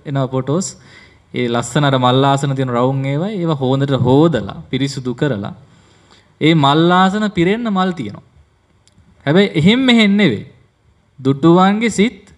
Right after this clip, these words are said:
පැහැදෙන්න. ඉතින් මට හිතා ගන්න බෑ මේ කට්ටිය මොන තරම් ලස්සනලා ඉපදෙයිද කියලා ඊට පස්සේ. ආයි හිත කියන්න වචන නෑ. දැන් ඊයේ දැක්ක නිල්මානෙල් මල් පූජාවක්. උප්පලවන්නා තෙරණිය එච්චර ලස්සන උනේ ඇයි? නිල්මානෙල් මල්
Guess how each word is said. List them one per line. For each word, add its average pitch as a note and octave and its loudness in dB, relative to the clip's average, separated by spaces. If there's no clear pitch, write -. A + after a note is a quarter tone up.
පැහැදෙන්න. C#3 -4
ඉතින් A2 -2
මට G#2 -2
හිතා A2 -2
ගන්න C#3+ 0
බෑ C3+ 2
මේ B2 -2
කට්ටිය B2 -4
මොන A#2 -6
තරම් B2 -2
ලස්සනලා B2+ 0
ඉපදෙයිද C#3 0
කියලා G2+ -6
ඊට - -10
පස්සේ. A#2+ -14
ආයි A2 -8
හිත A2 -8
කියන්න B2 -2
වචන C3 0
නෑ. G#2 -6
දැන් G#2 -4
ඊයේ A#2+ 2
දැක්ක C#3 2
නිල්මානෙල් F3 4
මල් G#2 -4
පූජාවක්. - -12
උප්පලවන්නා D3 0
තෙරණිය D3 -2
එච්චර C#3 -4
ලස්සන B2+ -2
උනේ D#3 0
ඇයි? D3 -2
නිල්මානෙල් B2+ 0
මල් D#3+ 2